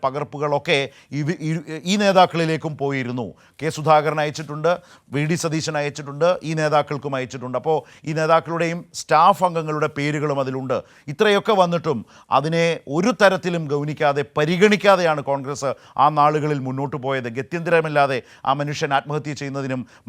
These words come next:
മകനെ വിഷം കൊടുത്ത് കൊല്ലുന്നതിനും ഇടവന്ന സാഹചര്യമുണ്ട് എന്നുള്ളതാണ് ഇതിലെ പ്രശ്നം. ഈ വാർത്തയാകെയും റിപ്പോർട്ട് ചെയ്ത, വിവരങ്ങൾ പുറത്തു കൊണ്ടുവന്ന ഞങ്ങളുടെ പ്രതിനിധി അനൂപ് അവിടെ നിന്ന് കൂടുതൽ വിശദാംശങ്ങളുമായി ചേരുകയാണ്. അനൂപ്, ഈ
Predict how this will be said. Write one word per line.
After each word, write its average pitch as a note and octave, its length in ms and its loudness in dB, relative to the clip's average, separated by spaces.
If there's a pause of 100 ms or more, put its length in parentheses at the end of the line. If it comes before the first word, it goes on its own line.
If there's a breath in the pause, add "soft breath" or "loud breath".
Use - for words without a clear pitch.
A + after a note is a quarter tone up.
മകനെ D3 200 4 (180)
വിഷം E3 240 -4
കൊടുത്ത് D3 220 -4 (100)
കൊല്ലുന്നതിനും C3+ 580 -6 (300 soft breath)
ഇടവന്ന E3 340 2 (120)
സാഹചര്യമുണ്ട് C#3 580 -2 (160)
എന്നുള്ളതാണ് B2+ 500 -4
ഇതിലെ A#2 260 -4
പ്രശ്നം. A2+ 320 -6 (380 soft breath)
ഈ F#3 100 0
വാർത്തയാകെയും F#3 640 6
റിപ്പോർട്ട് E3 340 -6
ചെയ്ത, D#3+ 140 -2 (120)
വിവരങ്ങൾ E3 380 0
പുറത്തു D3+ 240 -6
കൊണ്ടുവന്ന C#3+ 340 -4
ഞങ്ങളുടെ C#3 240 -6
പ്രതിനിധി C#3 400 -6 (460 soft breath)
അനൂപ് E3 380 -2 (380 soft breath)
അവിടെ D3 240 -2
നിന്ന് D3 240 -4
കൂടുതൽ C#3+ 280 -4
വിശദാംശങ്ങളുമായി C3 760 -4 (100)
ചേരുകയാണ്. B2 440 -4 (280 soft breath)
അനൂപ്, F#3 220 2 (140)
ഈ A3+ 40 0